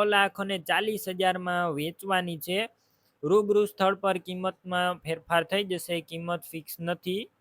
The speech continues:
હવે તમારે આ ગાડી લેવી હોય ક્યાં જોવા મળશે તેની વાત કરું તો જિલ્લો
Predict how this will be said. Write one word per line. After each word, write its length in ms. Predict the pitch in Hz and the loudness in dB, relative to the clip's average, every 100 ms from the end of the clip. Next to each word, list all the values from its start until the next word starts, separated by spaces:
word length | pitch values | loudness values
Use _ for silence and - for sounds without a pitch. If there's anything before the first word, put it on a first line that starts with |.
| _ _ _ _ - | _ _ _ _ -6
હવે 160 | 151 190 | -2 -2
તમારે 480 | 190 185 190 190 190 | -2 -6 0 2 2
આ 80 | |
ગાડી 320 | 180 175 180 180 | 2 0 0 -2
લેવી 240 | 185 190 | 0 0
હોય 100 | 185 - | -2 -2
ક્યાં 160 | 175 139 | -4 -4
જોવા 360 | 135 147 190 | 0 4 4
મળશે 380 | 196 196 190 180 | 4 0 -4 -6
તેની 280 | 170 175 180 | -8 -8 -2
વાત 240 | 165 156 - | 0 0 -2
કરું 260 | 170 165 175 | -4 -4 -2
તો 120 | 175 | -4
જિલ્લો 600 | 139 - 156 175 180 180 | -4 -6 -6 0 0 -2